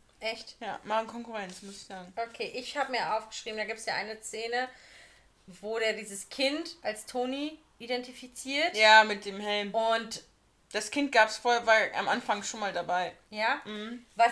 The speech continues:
Speaker 1: ich mir da aufgeschrieben hab, ist, dass er dann sehr langsam seine Waffe lädt,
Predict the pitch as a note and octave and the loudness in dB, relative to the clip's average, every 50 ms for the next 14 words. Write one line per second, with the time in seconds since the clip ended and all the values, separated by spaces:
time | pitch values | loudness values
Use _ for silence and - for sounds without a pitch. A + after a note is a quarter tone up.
0 | B3 - - D4 - - E4+ D4 B3+ A3 D#3 E3 F#3 F#3+ - - - - - G3 | 4 -2 -10 -10 -8 -4 -2 -2 0 2 2 0 0 -2 -4 -10 -14 -12 -12 -12
1 | F#3+ G3+ G#3 F#3+ - G3 G3+ - - - _ _ _ _ _ _ _ _ _ _ | -10 -10 -10 -10 -10 -12 -14 -14 -18 -20 _ _ _ _ _ _ _ _ _ _
2 | _ _ _ _ _ _ _ _ - G3+ G#3 G#3 - A3 G3 F3+ F#3 F3 - - | _ _ _ _ _ _ _ _ -6 -6 -6 -6 -8 -10 -10 -8 -10 -10 -12 -14
3 | F3+ F3+ F3+ F3+ F3+ F#3+ G3 G3+ G#3 G#3 G#3+ A3 A3+ A3+ A#3 A#3 A#3 A3+ A3+ A#3+ | -16 -16 -12 -12 -10 -10 -10 -8 -8 -8 -6 -6 -4 -2 -2 -2 -2 -2 -2 -2
4 | B3 C4 C4+ C4 B3 A3+ G#3 F#3 - F3 E3+ E3 E3 E3 - D#3 D#3 D#3 D#3 D#3 | -2 -4 -6 -8 -10 -12 -12 -10 -8 -6 -6 -8 -8 -10 -10 -10 -8 -8 -10 -12
5 | D3+ D3+ D#3 D#3 D3+ D#3 D#3 - - D3 D3 D3 D3+ D3+ D3 D3 C#3+ D3 D3 D3+ | -10 -8 -6 -6 -6 -6 -8 -14 -16 -14 -12 -12 -10 -8 -6 -4 -4 -2 -2 -2
6 | D#3+ F3+ G3 G#3+ G#3+ - - | -2 -2 -2 -2 -4 -6 -12